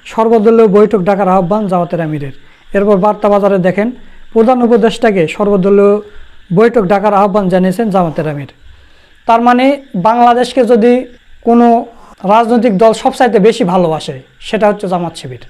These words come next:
অন্যান্য দল যেটাই বলেন এরা চাঁদাবাজি লুটেপুটে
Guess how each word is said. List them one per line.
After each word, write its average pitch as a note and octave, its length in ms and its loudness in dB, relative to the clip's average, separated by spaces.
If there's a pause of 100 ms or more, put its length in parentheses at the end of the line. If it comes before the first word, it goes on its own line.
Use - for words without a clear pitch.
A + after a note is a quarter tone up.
(240)
অন্যান্য A3+ 320 0 (140)
দল A3 200 2
যেটাই A3 280 2
বলেন G#3+ 200 0 (140)
এরা G3 140 0 (520)
চাঁদাবাজি G#3+ 480 2 (420)
লুটেপুটে G3+ 420 0